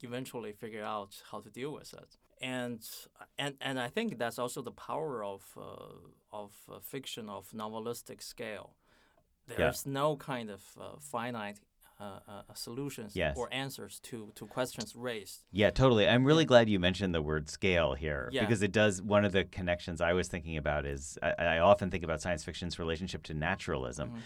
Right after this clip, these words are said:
Speaker 2: And at the, i-, i-, if you read only one page of, of Liu's, uh, Three Body Problem, I recommend the i-, introduction, or maybe it's the afterword, where he talks about scale, how
Speaker 1: Mm-hmm.
Speaker 2: he's fascinated by scale, that he said even as a kid he realized he could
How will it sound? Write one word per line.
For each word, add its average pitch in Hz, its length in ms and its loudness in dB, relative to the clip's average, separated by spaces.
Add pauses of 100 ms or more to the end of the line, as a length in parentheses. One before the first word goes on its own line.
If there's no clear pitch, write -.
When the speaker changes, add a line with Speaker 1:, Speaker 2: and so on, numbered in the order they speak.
(240)
Speaker 2:
And 98 120 2
at 90 60 -2
the, 95 200 -6 (340)
i-, 107 60 -4
i-, 82 280 -4
if 98 140 -2
you 120 100 10
read 165 220 8
only 143 240 6
one 107 580 4
page 101 480 2
of, 110 140 -2 (180)
of 90 180 0
Liu's, 92 580 2 (220)
uh, 82 360 4
Three 98 180 0
Body 85 260 4
Problem, 110 280 2
I 90 80 4
recommend 87 640 2
the 82 240 -2
i-, - 80 -8 (220)
introduction, 90 640 0
or 80 180 -4 (200)
maybe 90 220 0
it's - 80 -4
the - 100 -4
afterword, 82 520 0 (240)
where 98 120 4
he 98 80 2
talks 87 300 0
about 85 180 2
scale, 87 560 -2
how 92 120 0
Speaker 1:
Mm-hmm. 87 80 0
Speaker 2:
he's 85 180 -2
fascinated 87 640 0
by 82 140 0
scale, 82 520 -2
that 87 140 -4
he 87 100 -2
said 82 240 -4
even 85 220 -4
as 78 140 -4
a 80 40 -8
kid 82 360 -4
he 87 100 -6
realized 82 520 -2
he 80 100 -8
could 78 260 -6